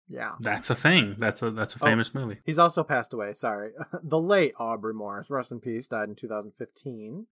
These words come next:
Speaker 1: Let me see what he's been in here. I M D B does that thing where I have to, like, go down further, so let's do that. Oh god, I gotta scroll a lot.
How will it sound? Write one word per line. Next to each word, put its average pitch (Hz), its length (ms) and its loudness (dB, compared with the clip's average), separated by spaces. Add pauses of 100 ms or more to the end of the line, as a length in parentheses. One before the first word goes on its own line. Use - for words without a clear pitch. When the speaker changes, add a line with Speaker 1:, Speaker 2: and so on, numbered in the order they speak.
(120)
Speaker 1:
Let 170 160 -2
me 190 540 -4
see 165 260 -6
what 151 160 -2
he's 135 200 -6
been 123 180 -6
in 120 200 -6
here. 127 400 -8
I 127 140 -6
M 127 100 -6
D 123 140 -10
B 123 160 -4
does 117 200 -2
that 120 140 -4
thing 127 200 -6
where 113 180 -4
I 113 40 -6
have 110 100 -10
to, 117 80 -10
like, 104 320 -6 (180)
go 117 160 -4
down 110 420 -8
further, 101 560 -10
so 127 240 -18
let's - 240 -20
do 123 200 -16
that. 113 400 -12
Oh 127 200 -10
god, 113 220 -10
I 107 40 -8
gotta 113 260 -8
scroll 120 440 -6
a 92 60 -14
lot. 107 360 -4